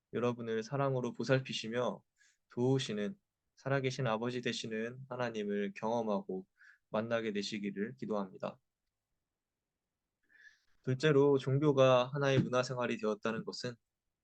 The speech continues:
그저 습관처럼 예배를 드렸다는 것을 암시합니다.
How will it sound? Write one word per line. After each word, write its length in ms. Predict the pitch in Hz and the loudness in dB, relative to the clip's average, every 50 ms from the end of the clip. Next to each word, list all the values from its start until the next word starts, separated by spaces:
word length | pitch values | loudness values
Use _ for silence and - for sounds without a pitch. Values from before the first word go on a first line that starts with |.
| _ _ _ _ _ _ _ _ _ _ _ | _ _ _ _ _ _ _ _ _ _ _
그저 200 | _ - 107 127 | _ -6 -4 -4
습관처럼 680 | 127 - - - - 165 175 170 - 165 160 156 156 143 | -4 -6 -4 2 2 2 2 2 0 2 4 4 6 4
예배를 380 | 117 113 110 117 113 120 117 | 4 2 2 0 0 0 0
드렸다는 480 | 113 - 107 113 113 - 113 110 113 110 | -2 -2 -2 -2 -2 -2 -4 -2 -2 -2
것을 300 | 107 107 101 - 120 113 | -4 -4 -2 -2 0 0
암시합니다. 640 | 104 101 101 98 - 101 98 95 - - - - | 0 0 -2 -2 -4 -4 -4 -6 -8 -10 -10 -10